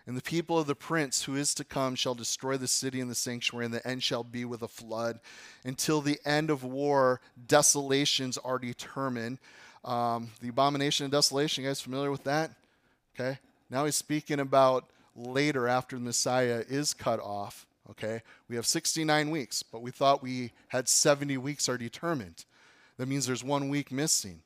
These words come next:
There's seven years still out there. Does anybody know what the,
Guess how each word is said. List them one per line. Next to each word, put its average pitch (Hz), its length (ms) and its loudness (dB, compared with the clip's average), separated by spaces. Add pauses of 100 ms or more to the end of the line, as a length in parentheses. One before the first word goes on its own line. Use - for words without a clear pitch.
(380)
There's 120 160 -4
seven 143 500 6
years 143 260 0
still 131 360 2
out 143 240 4
there. 101 120 -10
Does 104 180 -6
anybody 147 260 2
know 139 120 0
what 143 160 0
the, 117 200 -2